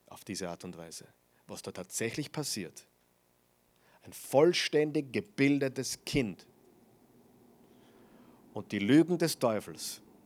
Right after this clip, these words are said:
Sie hat gesagt, dort, wo sie operiert wurde, operiert wurde, hat der Arzt gesagt, ja,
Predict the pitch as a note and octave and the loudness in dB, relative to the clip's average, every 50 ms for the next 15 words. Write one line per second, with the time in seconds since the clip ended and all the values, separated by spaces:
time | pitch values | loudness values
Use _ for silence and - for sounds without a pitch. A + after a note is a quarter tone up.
0 | - - - _ _ _ _ _ _ _ _ _ _ _ _ _ _ - - - | -20 -20 -20 _ _ _ _ _ _ _ _ _ _ _ _ _ _ -20 -14 -10
1 | - A#2+ - - B2+ B2 - C3 B2 A#2+ B2+ A2 B2 A#2+ A2 - A#2 G#2+ B2 C#3 | -8 -6 -2 0 0 0 0 -2 -4 -2 -2 0 0 0 0 0 -2 -2 -2 -2
2 | B2 G#2+ G#2+ A2 A2 B2+ C#3 C3+ G#2 G2+ - - G2 G#2+ - A#2 G2+ F#2 F#2 G2+ | -2 0 0 0 0 0 -2 -4 -6 -8 -6 -4 -4 -2 -2 -4 -4 -4 -4 -4
3 | A#2 A#2+ - _ _ _ _ _ _ - - - _ _ _ _ _ - G#2 - | -4 -6 -10 _ _ _ _ _ _ -20 -20 -20 _ _ _ _ _ -10 -8 -6
4 | - G#2+ G#2+ A2 - - - A#2 A2+ G#2+ - G2+ G#2 A2+ A#2 A#2 | -4 -4 -4 -4 -4 -6 -6 -6 -6 -6 -4 -4 -4 -4 -4 -8